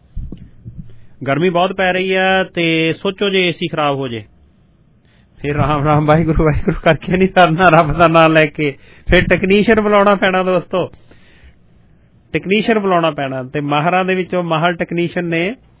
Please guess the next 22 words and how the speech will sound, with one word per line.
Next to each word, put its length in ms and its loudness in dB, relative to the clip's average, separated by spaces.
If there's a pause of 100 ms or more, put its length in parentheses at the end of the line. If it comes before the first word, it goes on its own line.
(500)
ਹਰਪ੍ਰੀਤ 480 0
ਮੰਡ 280 0
ਜੀ। 240 -6 (3750)
ਅੱਜ 100 -2
ਕੱਲ੍ਹ 200 0
ਟੈਕਨੀਸ਼ੀਅਨ 500 -2
ਬਿਜ਼ੀ 340 0
ਨੇ, 160 2
ਜੇ 100 2
ਤੁਸੀਂ 220 -2
ਫੋਨ 260 0
ਕਰਦੇ 280 0
ਕਹਿਣਗੇ 320 -2
ਜੀ 80 -4
ਕੱਲ੍ਹ 240 -2
ਨੂੰ 140 -2
ਆਵਾਂਗੇ, 300 -4
ਹੁਣ 120 -4
ਤੁਸੀਂ 200 -6
ਅੰਦਾਜ਼ਾ 340 0
ਲਾ 160 0
ਲਓ 220 -8